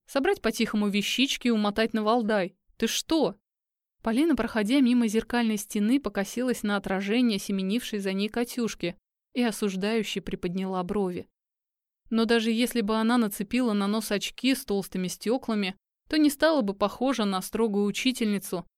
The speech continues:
отчитывающую подростков за плохое поведение. Полина лишь хотела растормошить, разговорить младшую сестру, отвлечь от мрачных мыслей. Хотя редкая,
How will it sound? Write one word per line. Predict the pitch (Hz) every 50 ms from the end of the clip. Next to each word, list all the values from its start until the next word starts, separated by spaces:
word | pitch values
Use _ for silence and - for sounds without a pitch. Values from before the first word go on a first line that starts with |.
| _ _ _
отчитывающую | - 214 208 - - - 254 262 - 220 202 202 202 190 180 - - 208 202
подростков | 196 - 196 180 190 196 240 262 - - - 190 185
за | 175 190 185
плохое | - 185 185 175 - 208 190 185
поведение. | - 196 190 202 208 190 202 208 190 185 175 - - - _ _ _ _ _ _ _ _ _ _ _ _ _ _
Полина | - 247 269 285 330 339 320
лишь | 294 269 277 -
хотела | - - 240 - - 269 285 285 262 240
растормошить, | 247 - - - 226 226 226 226 220 - - - 202 190 160 - _ _ _ _ -
разговорить | 208 214 214 208 202 202 220 220 226 247 240 -
младшую | - 202 208 202 202 196 - - 208 196
сестру, | - - 208 196 - - - - 240 240
отвлечь | 214 190 - - 190 190 208 226 226 - -
от | 190 180 - -
мрачных | 180 175 170 175 - - 196 190 - -
мыслей. | 190 185 180 - - 170 160 - _ _ _ _ _ _ _ _ _ _
Хотя | - - 196 - - 190
редкая, | 180 196 208 226 - - - 196 185 190